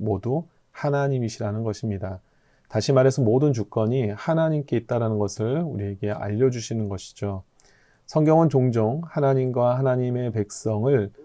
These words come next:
토기장이와 진흙으로 비유를 하면서 모든 권한이 토기장에게 있듯이 우리 인생의 모든 주권 또한 여호와 하나님께 있다라는 것을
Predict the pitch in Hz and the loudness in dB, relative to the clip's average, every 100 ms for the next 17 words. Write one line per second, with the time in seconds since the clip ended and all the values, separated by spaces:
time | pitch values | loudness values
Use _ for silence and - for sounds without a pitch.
0 | - - - 160 160 147 147 135 123 98 | -20 -14 -2 2 4 4 4 4 2 2
1 | 98 147 - - 120 123 147 139 127 117 | 0 -4 -6 -2 0 0 0 0 0 0
2 | 113 160 - 107 107 110 110 110 117 107 | 2 0 -4 -2 0 0 0 0 -2 -2
3 | 98 98 143 104 _ _ - 127 151 170 | -4 -2 -2 -4 _ _ 2 6 8 6
4 | 165 127 120 131 117 113 101 95 - 143 | 4 2 2 2 2 0 -2 -6 -4 -2
5 | 139 139 120 113 104 107 92 101 87 101 | 0 -2 -2 -2 -2 -4 -4 -6 -6 -4
6 | 101 95 - _ _ - 107 101 107 123 | -4 -6 -12 _ _ -2 0 2 0 0
7 | 113 95 95 107 139 131 101 - 110 104 | 0 -2 -2 0 0 -2 -4 -4 -2 -2
8 | 98 120 160 _ _ - 104 101 101 131 | -4 -4 -8 _ _ -2 0 2 0 0
9 | 143 131 113 107 120 113 107 104 98 139 | 0 -2 -2 -4 -4 -4 -2 -4 -6 -4